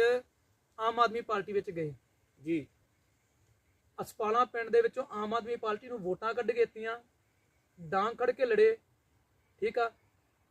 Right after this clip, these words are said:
Speaker 1: ਕਰਦਿਆਂ ਕਰਦਿਆਂ ਦੋ ਹਜ਼ਾਰ ਸਤਾਰਾਂ ਵਾਲੀਆਂ ਵੋਟਾਂ ਆਈਆਂ, ਉਦੋਂ ਵੀ ਅਸੀਂ ਇਕੱਲੇ ਹੀ ਸੀਗੇ, ਉਦੋਂ ਵੀ ਅਸੀਂ ਇਕੱਲਿਆਂ ਨੇ ਵੋਟਾਂ ਪਾਈਆਂ ਐਮ ਐਲ ਏ ਦੀਆਂ। ਤੇ ਬਾਈ ਯਾਰ, ਜਦੋਂ ਦੋ ਹਜ਼ਾਰ ਬਾਈ ਦੇ ਵਿੱਚ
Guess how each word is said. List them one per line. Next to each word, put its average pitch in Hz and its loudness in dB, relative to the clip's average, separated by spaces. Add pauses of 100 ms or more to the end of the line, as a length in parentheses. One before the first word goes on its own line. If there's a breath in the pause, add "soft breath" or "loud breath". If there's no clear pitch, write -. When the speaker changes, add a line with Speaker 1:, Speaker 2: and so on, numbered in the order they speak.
(280)
Speaker 1:
ਕਰਦਿਆਂ 226 0
ਕਰਦਿਆਂ 233 2 (300)
ਦੋ 220 8
ਹਜ਼ਾਰ 247 10
ਸਤਾਰਾਂ 214 0
ਵਾਲੀਆਂ 240 0
ਵੋਟਾਂ 226 2
ਆਈਆਂ, 226 -2 (680)
ਉਦੋਂ 240 4
ਵੀ 277 4
ਅਸੀਂ 254 -4
ਇਕੱਲੇ 247 2
ਹੀ 254 -2
ਸੀਗੇ, 233 2
ਉਦੋਂ 233 2
ਵੀ 247 0
ਅਸੀਂ 254 -6
ਇਕੱਲਿਆਂ 254 2
ਨੇ 262 2
ਵੋਟਾਂ 233 0
ਪਾਈਆਂ 233 -6
ਐਮ 214 -4
ਐਲ 226 0
ਏ 220 2
ਦੀਆਂ। 226 -6
ਤੇ - -20
ਬਾਈ 220 2
ਯਾਰ, 226 2
ਜਦੋਂ 185 2
ਦੋ 185 2
ਹਜ਼ਾਰ 226 4
ਬਾਈ 175 -4
ਦੇ 214 2
ਵਿੱਚ 190 -4